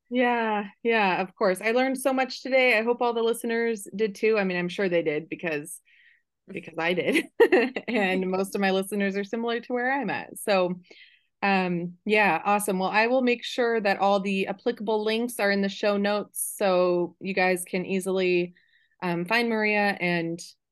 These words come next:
Speaker 1: you know, connect with her or follow her or learn more from her. Um, but I think,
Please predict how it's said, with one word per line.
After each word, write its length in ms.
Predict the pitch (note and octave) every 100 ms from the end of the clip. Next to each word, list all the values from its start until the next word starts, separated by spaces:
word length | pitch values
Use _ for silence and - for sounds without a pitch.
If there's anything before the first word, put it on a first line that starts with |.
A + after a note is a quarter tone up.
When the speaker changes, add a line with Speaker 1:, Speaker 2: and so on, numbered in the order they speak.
| _ -
Speaker 1:
you 140 | E3+
know, 260 | D3+ D3+ F3
connect 320 | - F3 E3+
with 100 | E3+
her 260 | E3+ E3 D3
or 40 | C#3+
follow 320 | E3+ D#3+ D#3+
her 240 | E3 D#3+
or 40 | C#3+
learn 220 | F3 G3 G#3
more 220 | F#3 F#3
from 220 | F#3+ F#3+
her. 300 | G#3 A3+ C4+ - - - _
Um, 600 | G3 G3 F#3+ F3+ E3+ F3 F3 _ _ _ _ _ _ _
but 120 | F#3
I 80 | F#3
think, 400 | F#3 A3 D#4+ -